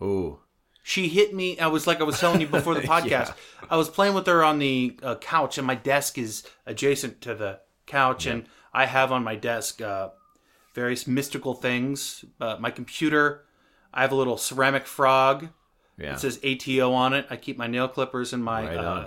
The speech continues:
Speaker 1: on.
Speaker 2: uh, chapstick in. 'Cause
Speaker 1: Right.
Speaker 2: those are two things when I need
Speaker 1: Chapstick's gotta be in there, 'cause guess what?
Speaker 2: Easy.
Speaker 1: Chapsticks, by the way, tell me, eh, okay, if you have, let us know.
Speaker 2: Mm.
Speaker 1: Email us, wicked happy fun time at gmail dot com,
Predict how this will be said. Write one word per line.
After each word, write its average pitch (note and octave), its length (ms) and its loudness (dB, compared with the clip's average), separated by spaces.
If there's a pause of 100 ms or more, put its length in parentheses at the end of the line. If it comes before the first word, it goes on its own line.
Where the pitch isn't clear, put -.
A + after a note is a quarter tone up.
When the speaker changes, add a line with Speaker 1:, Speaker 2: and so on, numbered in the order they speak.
(220)
Speaker 1:
on. A#2 80 -8
Speaker 2:
uh, G2+ 300 -6
chapstick C#3 480 -2
in. D3 240 -4 (340)
'Cause - 100 0
Speaker 1:
Right. G#2+ 140 4
Speaker 2:
those C3+ 120 0
are C3 60 0
two C#3 200 -4
things C3+ 300 0
when B2+ 80 -4
I A#2+ 60 0
need A#2+ 100 0
Speaker 1:
Chapstick's D#3 440 4
gotta C#3 180 4
be C#3 140 4
in C#3+ 40 6
there, B2 140 2
'cause A2 160 0
guess B2 220 2
what? B2+ 260 2
Speaker 2:
Easy. E3 240 0
Speaker 1:
Chapsticks, D#3+ 460 2 (400)
by C#3+ 160 6
the C#3+ 80 6
way, G#2 220 4 (540)
tell E3+ 280 2
me, A3 380 2 (380)
eh, C#3 100 2
okay, A2+ 400 -2 (120)
if D#3+ 260 0
you E3+ 220 2
have, A2 540 2 (480)
let B2 180 4
us A#2+ 160 2
know. B2 320 4
Speaker 2:
Mm. - 120 -8
Speaker 1:
Email A#2 340 6
us, G2+ 200 2
wicked A#2+ 300 -2
happy A#2+ 240 0
fun A2+ 220 -4
time A2 160 2
at G2 100 0
gmail A#2+ 300 2
dot C#3+ 180 4
com, F#2 300 -6